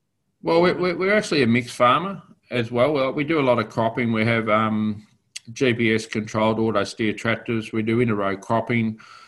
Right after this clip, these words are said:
We've done trials for, uh, C R C grain, the Grain Research Board. We've done trials for Southern Farming as well. We have cut the cropping area back from about fifteen hundred hectares at one stage,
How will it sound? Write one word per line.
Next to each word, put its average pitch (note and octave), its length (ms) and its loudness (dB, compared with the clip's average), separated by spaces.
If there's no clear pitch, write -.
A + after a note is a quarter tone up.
We've A2 480 0
done A2 320 0
trials A2 420 0
for, G2 1120 -2
uh, - 40 -18
C G#2+ 300 -4
R F#2+ 180 0
C G#2+ 300 0
grain, G#2+ 540 0
the A2 60 -8
Grain A2 300 2
Research A2+ 520 0
Board. A#2 260 0
We've G2+ 220 -6
done G2+ 220 -4
trials G2+ 380 0
for F#2+ 320 -6
Southern G2 600 -4
Farming G2+ 460 -4
as F2+ 180 -10
well. A2 420 0
We G#2+ 140 -2
have A#2+ 260 0
cut - 300 -2
the G2 80 -10
cropping G#2+ 440 -4
area G2+ 400 -2
back G2+ 360 -2
from G2 160 -8
about F#2+ 480 -6
fifteen A2+ 360 -6
hundred G2 300 -6
hectares G#2 400 -6
at D#2+ 80 -12
one A2+ 260 -2
stage, G#2+ 640 -4